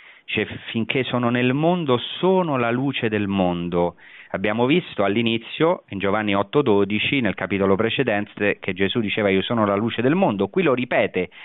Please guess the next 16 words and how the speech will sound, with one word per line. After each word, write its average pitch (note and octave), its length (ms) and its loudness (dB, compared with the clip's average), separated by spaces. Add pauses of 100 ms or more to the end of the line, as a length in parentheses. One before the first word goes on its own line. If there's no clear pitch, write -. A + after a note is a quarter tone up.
"Finché B2 300 -2
sono D#3 240 0
nel D3+ 160 0
mondo, F3+ 340 0
sono E3+ 240 -2
la D#3 100 2
luce D3+ 240 0
del B2+ 160 2
mondo." A#2+ 280 2
E C3+ 80 0
cosa G3 280 0
fa? G3+ 280 0 (260)
Fa E3+ 120 0
un F3+ 120 -2
gesto G#3 340 0
misterioso: A#2+ 920 0